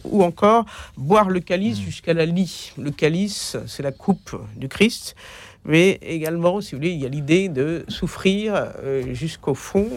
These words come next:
Speaker 1: et, euh, de, euh, vivre une trahison, euh, jusqu'à ce que, euh, elle arrive à l'aboutissement.
Speaker 2: On les entend moins, ces expressions, quand même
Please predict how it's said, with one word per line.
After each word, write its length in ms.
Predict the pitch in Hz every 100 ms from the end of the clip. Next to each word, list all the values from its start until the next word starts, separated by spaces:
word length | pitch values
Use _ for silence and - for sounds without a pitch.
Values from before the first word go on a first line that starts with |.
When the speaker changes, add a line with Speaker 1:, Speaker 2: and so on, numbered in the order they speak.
| -
Speaker 1:
et, 300 | 156 160 175 -
euh, 60 | 139
de, 120 | 123 123 123 - - - - -
euh, 120 | -
vivre 380 | 123 185 185 127
une 300 | 120 123 127 120
trahison, 880 | - 170 165 135 165 202 196 131
euh, 160 | 120 117
jusqu'à 540 | 110 156 - - 160
ce 180 | 160 -
que, 120 | -
euh, 600 | 135 151 139 101 120 110 - 110
elle 100 | 131
arrive 400 | 143 170 135 95 - - - - -
à 40 |
l'aboutissement. 680 | - 147 - - - 165 170
Speaker 2:
On 120 | 143
les 160 | 160 160
entend 220 | 170 175
moins, 240 | 165 165
ces 180 | 165 123
expressions, 480 | 113 - 113 - 117
quand 140 | 113
même 220 | 104 101